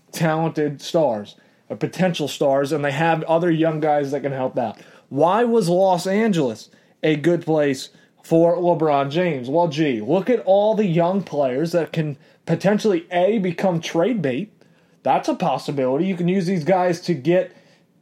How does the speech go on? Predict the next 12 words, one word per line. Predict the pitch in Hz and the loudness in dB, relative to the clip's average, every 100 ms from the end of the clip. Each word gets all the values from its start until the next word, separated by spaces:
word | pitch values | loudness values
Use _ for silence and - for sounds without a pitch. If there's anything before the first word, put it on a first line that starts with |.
| _ 170 | _ -10
some | - 196 | 0 2
of | 196 | 2
these | 190 | 0
big-name | 139 190 185 185 180 | 2 2 2 0 0
superstars | 160 214 220 240 190 170 180 | 0 -2 0 -2 2 2 2
and | 175 156 | 0 0
form | 170 208 226 170 | 2 2 2 0
that, | 156 - - _ _ - | -2 -6 -20 _ _ -4
that | - 165 | -4 0
big | 175 170 160 139 | 0 2 0 -2
superstar | - 202 175 165 - 156 147 | -4 -4 -2 -4 0 0 0
team. | - 147 156 202 | -2 -4 -2 -4